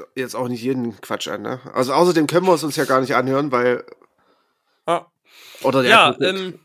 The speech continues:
Speaker 1: man kann sich immer
Speaker 2: da,
Speaker 1: irgendwas
Speaker 2: doch,
Speaker 1: anhören.
Speaker 2: du kannst dir den, doch klar, du kannst dir den Künstler wenigstens anhören, dann weißt du ja,
Speaker 1: Ja,
Speaker 2: in welche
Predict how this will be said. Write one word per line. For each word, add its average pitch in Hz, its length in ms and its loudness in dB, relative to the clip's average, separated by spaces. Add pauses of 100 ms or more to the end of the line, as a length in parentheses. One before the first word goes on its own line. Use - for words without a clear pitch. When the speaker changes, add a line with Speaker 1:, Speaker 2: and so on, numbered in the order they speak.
Speaker 1:
man 120 100 -8
kann 165 160 6
sich 117 80 -6
immer 117 140 -2
Speaker 2:
da, 117 60 2
Speaker 1:
irgendwas 107 220 -6
Speaker 2:
doch, 120 140 2
Speaker 1:
anhören. 110 180 -8
Speaker 2:
du - 80 -8
kannst 160 200 -2
dir 165 80 -4
den, 151 360 -6
doch 135 140 -10
klar, 131 320 -4
du 143 80 -6
kannst 139 180 -10
dir 139 40 -10
den 139 120 -10
Künstler 160 320 -6
wenigstens 135 280 -10
anhören, 131 200 -10
dann 127 120 -10
weißt 127 180 -6
du - 40 -8
ja, - 80 -4
Speaker 1:
Ja, 110 60 -2
Speaker 2:
in 117 60 -2
welche - 40 -8